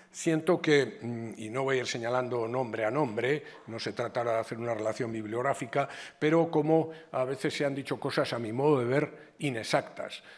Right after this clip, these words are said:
Yo hace mucho que me he ocupado ya de algunos bufones y, por supuesto, a propósito de Velázquez y en otras ocasiones, y a veces, eh,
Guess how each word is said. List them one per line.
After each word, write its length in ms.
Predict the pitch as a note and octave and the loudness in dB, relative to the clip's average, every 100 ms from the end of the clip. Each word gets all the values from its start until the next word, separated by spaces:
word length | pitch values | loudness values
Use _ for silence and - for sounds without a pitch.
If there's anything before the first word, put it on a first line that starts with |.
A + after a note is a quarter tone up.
| - | -12
Yo 120 | A#2+ | -6
hace 140 | C3 D3+ | -2 -2
mucho 280 | C3 - G#2 | -4 -4 -4
que 80 | |
me 80 | B2 | -4
he 60 | C3 | -4
ocupado 340 | B2 - C3 | -6 0 2
ya 500 | B2+ C3 B2+ - - - | 4 4 2 0 -16 -10
de 320 | A2+ A#2+ A2 A2+ | -4 -2 -2 -2
algunos 460 | G#2+ G#2+ B2+ A#2+ | -2 -2 -6 -6
bufones 460 | G#2+ - F3+ E3 C3+ | -8 -2 0 2 -2
y, 40 | |
por 160 | A2+ A2 | -6 -8
supuesto, 540 | - - C3+ - A#2 - - - | -8 -6 -4 -2 -4 -6 -12 -4
a 120 | A#2+ | -4
propósito 480 | A2 B2+ C3+ A#2+ B2+ | -4 -6 -6 -4 -2
de 60 | |
Velázquez 480 | A#2 B2+ D3 - A2+ | 2 2 2 0 -4
y 60 | G#2+ | -4
en 100 | B2 | -4
otras 240 | B2+ A#2 | -6 -4
ocasiones, 580 | C#3+ B2 - C3+ C#3 - - - - - | -2 -2 0 0 0 -4 -12 -20 -16 -8
y 100 | B2 | 0
a 100 | A#2+ | 2
veces, 580 | C3+ - B2+ - - - - - _ | 2 4 2 2 -4 -14 -20 -20 _
eh, 300 | F3+ - - | -18 -16 -16